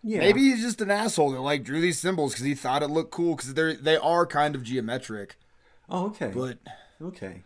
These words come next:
Speaker 1: Yeah.
Speaker 2: I don't know. I don't know. Like, if you were to ask a Pacific Islander in the nineteen forties to try and, like, describe a plane,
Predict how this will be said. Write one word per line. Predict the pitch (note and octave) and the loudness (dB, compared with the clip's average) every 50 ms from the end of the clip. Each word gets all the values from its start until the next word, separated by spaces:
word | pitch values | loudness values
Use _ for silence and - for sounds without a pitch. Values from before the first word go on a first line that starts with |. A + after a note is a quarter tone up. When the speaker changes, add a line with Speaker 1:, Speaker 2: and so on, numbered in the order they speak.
| _ - | _ -6
Speaker 1:
Yeah. | D#3 C#3 E3+ | 0 4 8
Speaker 2:
I | F3+ | 8
don't | G3+ G#3+ G#3 | 10 10 8
know. | F#3+ F#3 D3 A2 - - | 8 6 6 4 2 4
I | C#3+ E3 | 6 8
don't | F3 F3+ E3+ | 8 8 6
know. | D#3+ D3 B2 | 4 4 4
Like, | B2+ C#3 D3 C#3+ C3+ - - _ - - _ | 4 2 2 2 0 -4 -12 _ -20 -2 _
if | E3 E3 C#3 A2 C3 | 2 2 2 2 -4
you | D#3 E3+ G3+ A3 A3 A3+ A3+ A3+ G#3+ - | 0 2 4 4 4 4 2 0 -2 -2
were | - D#3 F3+ F3+ F3 E3+ | 0 2 4 4 4 2
to | - - F3 C3+ - | 0 -4 -4 -2 0
ask | C3+ C#3+ C#3+ C#3 C#3 C3+ - - - _ | 2 2 4 2 2 -2 -6 -10 -10 _
a | A#2+ A#2 | -10 -8
Pacific | - C3+ - - - E3+ - F3 E3+ - | -8 -8 -6 -4 -4 -4 -2 -2 0 0
Islander | C#3 C3+ C3+ C3+ C3+ C3 B2+ C3 B2+ B2+ B2 | 2 2 2 0 -2 -2 -2 -2 -2 -2 -2
in | - C3+ C3 C3 A#2+ | -2 -2 -4 -2 -4
the | A#2 A#2+ | -6 -6
nineteen | A#2+ B2+ C3+ C#3 B2 G2+ - - - C#3 C3+ C3 B2 | -4 -4 -4 -4 -4 -8 -10 -8 -4 -4 -2 -4 -4
forties | - - A#2 A#2+ B2+ B2+ A#2+ A2+ A2 G#2+ G#2+ G2 - - - _ - - - - _ | -6 -6 -2 0 0 0 0 -2 -4 -6 -8 -10 -12 -16 -20 _ -20 -20 -20 -20 _
to | - B2+ | -10 -8
try | A#2 - - C3 B2 B2 B2 | -6 -6 -2 -2 0 0 0
and, | B2 B2 B2 | -2 -2 -4
like, | B2 B2 A#2+ - - | -4 -4 -6 -6 -10
describe | A2+ G#2+ - - - B2+ B2 B2+ B2+ B2 | -10 -10 -10 -8 -4 0 0 0 0 -2
a | A#2+ | -4
plane, | - - A#2 A#2+ A#2 A2 G#2 G2+ G2 F2+ | -6 -8 -10 -8 -8 -8 -10 -12 -14 -18